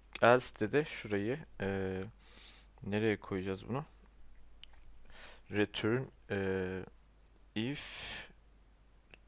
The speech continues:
nasıl yaparız arkadaşlar? If else aynen şöyle return'ün üstüne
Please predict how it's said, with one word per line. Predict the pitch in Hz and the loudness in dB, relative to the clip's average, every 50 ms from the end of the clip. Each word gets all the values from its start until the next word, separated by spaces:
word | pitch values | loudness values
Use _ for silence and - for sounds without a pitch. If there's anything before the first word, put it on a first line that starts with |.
| - - - | -20 -12 -8
nasıl | 107 107 107 - - - 101 | -6 -6 -6 -4 -4 -2 -2
yaparız | 95 - - 95 92 90 | -2 -2 -2 -4 -2 -2
arkadaşlar? | 92 95 - - 95 95 - - - 135 - - - - - - - - - - - - - - - | -2 -4 -2 -2 -4 -4 -2 0 0 0 -2 -2 -12 -20 -20 -20 -20 -20 -20 -20 -20 -20 -18 -10 -6
If | - 113 117 - - - - - - - - | -4 -4 -4 -6 -8 -12 -12 -14 -8 -2 0
else | 92 101 107 110 120 123 120 - - - - - - - - - - - - - - - - | 2 4 4 4 2 0 -2 -4 -8 -8 -8 -8 -10 -10 -12 -12 -14 -16 -20 -20 -20 -6 0
aynen | - 110 107 101 90 67 | 2 4 4 4 2 -2
şöyle | - - - 98 92 92 | -4 -4 -4 -2 0 4
return'ün | 107 110 104 - - 107 104 107 113 117 | 4 4 4 2 -2 0 0 2 0 0
üstüne | - - - - - - 101 107 131 | -2 -6 -10 -8 -4 -2 -2 -2 -2